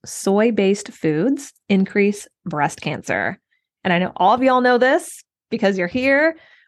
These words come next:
We know that that is definitely far from the truth. In fact, research is very clear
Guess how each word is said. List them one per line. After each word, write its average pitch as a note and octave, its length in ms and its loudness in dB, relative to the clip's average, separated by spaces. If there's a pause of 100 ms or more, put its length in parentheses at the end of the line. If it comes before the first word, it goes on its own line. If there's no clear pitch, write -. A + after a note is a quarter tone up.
(120)
We A3+ 140 -2
know A3+ 220 2
that G3 100 -2
that F#3+ 160 2
is F3 180 -2 (280)
definitely F#3 560 0
far G3 400 -2
from F3+ 180 0
the E3 80 0
truth. E3 380 -4
In F3+ 100 0
fact, F3 300 0
research F#3+ 480 0
is F3 200 -2
very F3 440 0
clear G#3 600 0